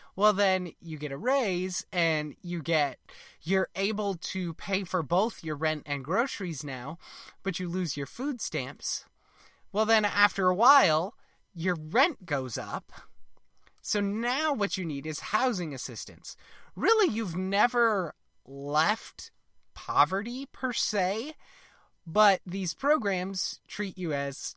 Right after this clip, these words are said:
two separate people. And so the program hadn't been successful in lifting you out of poverty, and yet they would say, "Oh, they came on food stamps and they left.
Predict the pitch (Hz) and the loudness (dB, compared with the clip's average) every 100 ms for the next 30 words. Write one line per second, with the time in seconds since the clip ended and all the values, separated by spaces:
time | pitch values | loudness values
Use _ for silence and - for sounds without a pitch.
0 | - - 190 190 175 - - - 175 - | -12 -6 -4 -2 -2 -2 0 4 4 2
1 | 147 - - - 190 - - _ _ _ | -4 -4 -16 -10 -8 -10 -16 _ _ _
2 | _ _ _ _ - 175 - 208 190 175 | _ _ _ _ -14 -4 2 6 6 4
3 | 165 170 220 220 196 180 175 - 214 254 | -4 0 2 2 2 0 -2 4 4 4
4 | 202 180 165 - 160 - 151 - 151 143 | 0 -2 -2 -2 -6 -2 -2 -2 -6 -4
5 | 160 151 160 - 151 143 147 226 151 143 | -6 -4 -4 -4 -6 -6 -6 -4 -4 -4
6 | 127 120 - 117 110 107 117 160 - - | -6 -8 -10 -8 -8 -12 -14 -16 -20 -20
7 | - - - 175 165 160 160 143 - 170 | -20 -12 0 2 2 2 0 0 -4 -2
8 | 160 - 180 175 392 294 165 160 - 175 | 0 0 -2 4 4 4 2 -2 -2 -4
9 | 151 139 156 175 233 196 269 262 254 247 | 0 2 0 -2 -8 -6 -4 -2 -2 0
10 | 254 285 294 165 - | 0 4 4 4 -2